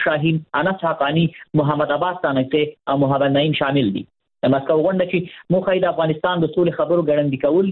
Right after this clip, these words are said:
دي، یو معنا لرونکي پړاو ته د سولې خبرو ګړندي کېدل او همدا ډول په دې هیواد کې د تاوتریخوالي پای ته رسول دي، سبا د پنجشنبې په ورځ کې. د افغانستان د ملي مصالحې عالي شورا پرون وویل چې حکومتي پلاوی به په یو واحد دریځ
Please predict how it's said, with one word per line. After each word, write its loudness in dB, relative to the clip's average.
دي، 2
یو 4
معنا 0
لرونکي -2
پړاو 2
ته 0
د -2
سولې 0
خبرو 0
ګړندي 0
کېدل 2
او 2
همدا 0
ډول 2
په -8
دې 2
هیواد 2
کې 0
د 0
تاوتریخوالي 0
پای 2
ته 2
رسول 2
دي، 2
سبا 0
د -4
پنجشنبې -6
په 2
ورځ 0
کې. -14
د 4
افغانستان 0
د 2
ملي 2
مصالحې 0
عالي -2
شورا 2
پرون 2
وویل 2
چې -8
حکومتي 0
پلاوی 2
به 0
په 2
یو 4
واحد 0
دریځ -2